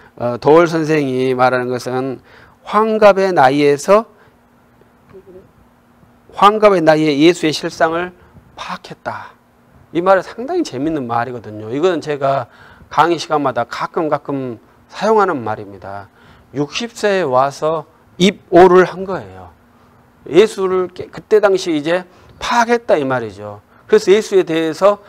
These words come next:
썰을 풀 수 있는 그러한 수준이 이르렀다는 겁니다. 그래서 대단한 말이거든요. 그런데 이 육십 세란 나이가 상당히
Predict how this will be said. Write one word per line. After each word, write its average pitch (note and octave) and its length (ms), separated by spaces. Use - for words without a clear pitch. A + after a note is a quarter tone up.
썰을 A3+ 340
풀 G#3 200
수 E3+ 160
있는 C#3 560
그러한 F3+ 320
수준이 F#3+ 600
이르렀다는 D#3 580
겁니다. G2 680
그래서 D3+ 200
대단한 F3 800
말이거든요. B2+ 880
그런데 F#3+ 260
이 E3+ 360
육십 - 260
세란 F#3 260
나이가 C3+ 280
상당히 E3 640